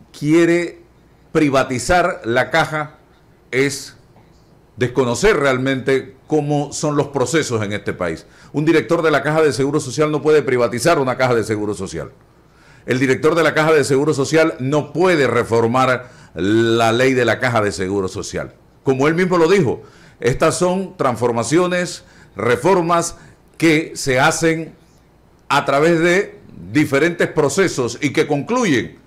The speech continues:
en la Asamblea Nacional de Diputados y luego con el refrendo del presidente de la República. Y hoy se está en ese proceso inicial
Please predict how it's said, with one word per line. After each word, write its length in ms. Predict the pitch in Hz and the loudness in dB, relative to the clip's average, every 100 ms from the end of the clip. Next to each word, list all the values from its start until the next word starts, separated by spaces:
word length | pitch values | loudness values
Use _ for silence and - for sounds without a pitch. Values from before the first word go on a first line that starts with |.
| _ _ _ - | _ _ _ -4
en 140 | 160 143 | 0 2
la 80 | |
Asamblea 480 | 139 139 131 175 160 | 0 0 2 2 2
Nacional 460 | 131 117 123 131 143 | 2 0 0 0 2
de 120 | 147 | 2
Diputados 580 | 156 156 156 151 175 196 | 2 0 2 4 4 4
y 60 | |
luego 500 | 156 165 208 165 135 | 4 6 6 4 2
con 140 | 156 143 | 2 2
el 100 | 131 | 2
refrendo 640 | 120 127 165 139 131 - - 107 | 0 0 0 2 0 -2 -14 0
del 200 | 131 123 | 0 0
presidente 640 | 131 113 131 202 170 120 | -2 0 2 2 2 0
de 100 | 104 | 0
la 100 | 101 | 0
República. 680 | 95 98 110 95 87 71 76 - - - | -2 -4 -4 -4 -4 -8 -14 -16 -20 -8
Y 220 | 156 151 | 0 4
hoy 480 | 156 240 226 180 180 | 6 6 6 4 0
se 200 | - 156 | -2 -2
está 600 | 139 202 208 214 202 185 - | 0 0 2 4 4 0 -2
en 260 | 143 143 | -4 -2
ese 440 | 185 190 - 185 175 | -4 -4 -2 -4 -2
proceso 760 | 156 147 - 185 156 - 76 - _ _ _ - | 0 -2 -2 -4 -4 -8 -14 -18 _ _ _ -6
inicial 840 | 165 160 156 147 185 170 117 82 | -2 0 -2 -2 0 2 2 -2